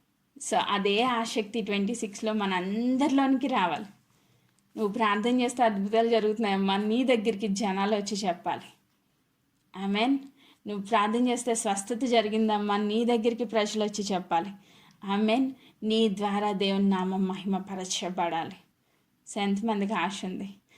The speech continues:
ఆశ ఉన్న ప్రతి ఒక్కరిని దేవుడు వాడుకోబోతున్నారు. "నేను ఈవిడితో ప్రార్థన చేయించుకోవాలి," వద్దు.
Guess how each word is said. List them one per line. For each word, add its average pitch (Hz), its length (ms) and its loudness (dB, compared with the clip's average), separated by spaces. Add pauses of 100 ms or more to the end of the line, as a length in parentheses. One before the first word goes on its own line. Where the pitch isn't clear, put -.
(260)
ఆశ 214 380 0
ఉన్న 226 120 2
ప్రతి 214 720 -2
ఒక్కరిని 202 640 0
దేవుడు 220 260 2
వాడుకోబోతున్నారు. 180 920 -2 (1000)
"నేను 220 340 2
ఈవిడితో 220 400 4
ప్రార్థన 196 480 2
చేయించుకోవాలి," 185 460 0
వద్దు. 190 460 0